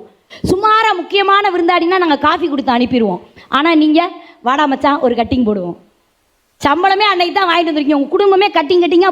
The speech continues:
போயிருமே. என்னைக்காவது நீங்க யோசிச்சிருக்கீங்களா? என்ன வேலை சொன்னாலும் கேட்கணும். அதுக்கு பேரு தான் புருஷன். பார்த்திருக்கீங்களா?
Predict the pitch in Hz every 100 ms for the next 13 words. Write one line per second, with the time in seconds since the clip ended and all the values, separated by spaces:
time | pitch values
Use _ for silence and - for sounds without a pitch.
0 | 311 330 320 311 320 349 339 311 285 320
1 | 349 269 277 269 330 247 - - _ _
2 | _ 247 330 415 415 427 370 381 415 349
3 | 359 339 311 330 320 359 381 302 311 294
4 | 220 - 294 311 285 302